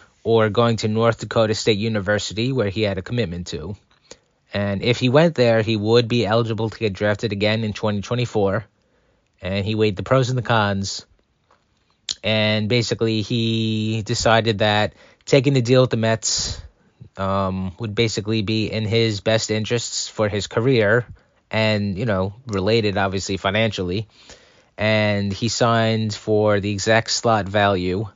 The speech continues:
for his pick, which was two hundred twenty-five thousand eight hundred dollars. Mets technically signed him to the Florida Complex League Mets last season, but he didn't actually pitch.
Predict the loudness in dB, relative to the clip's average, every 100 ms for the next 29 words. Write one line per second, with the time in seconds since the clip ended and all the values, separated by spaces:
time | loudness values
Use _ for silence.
0 | _ _ -2 0 0 -2 -2 -4 -6 -20
1 | _ _ _ -8 -6 0 0 0 0 0
2 | 2 0 -2 -2 -2 -2 0 0 2 4
3 | 4 2 -2 0 0 -2 -4 -8 -8 -10
4 | -10 -12 _ _ -20 -20 _ -20 -20 _
5 | _ 2 4 4 -2 2 2 4 0 4
6 | 4 6 4 4 2 2 0 0 0 -4
7 | -4 -2 0 0 -2 -2 2 2 2 0
8 | 0 -2 -4 -4 -4 -4 -6 -6 -6 -6
9 | -4 -4 -6 -4 -4 -2 -4 0 0 2
10 | 2 4 4 2 -2 -4 -6 -10 -12 -14